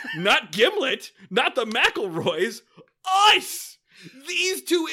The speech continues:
Speaker 2: idiots, we got there first. We own the word podcast, baby.
Speaker 1: Okay, I just gotta, I gotta check real quick because it, it, it sounds like we're in the territory of it. This isn't an N F T, is it? You
Speaker 2: This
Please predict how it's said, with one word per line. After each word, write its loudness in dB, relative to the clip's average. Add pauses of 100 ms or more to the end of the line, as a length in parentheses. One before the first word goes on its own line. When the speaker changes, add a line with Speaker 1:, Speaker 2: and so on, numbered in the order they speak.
Speaker 2:
idiots, -4
we -6
got -2
there -6
first. -6
We -4
own -2
the -6
word -6
podcast, 0
baby. -10
Speaker 1:
Okay, -6
I -4
just -12
gotta, -6
I -8
gotta -8
check -10
real -12
quick -16
because -14
it, -14
it, -8 (100)
it -12
sounds -8
like -16
we're -6
in -8
the -12
territory -12
of -16
it. -20
This -4
isn't -4
an -4
N -6
F -10
T, -14
is -12
it? -10 (180)
You -10
Speaker 2:
This -6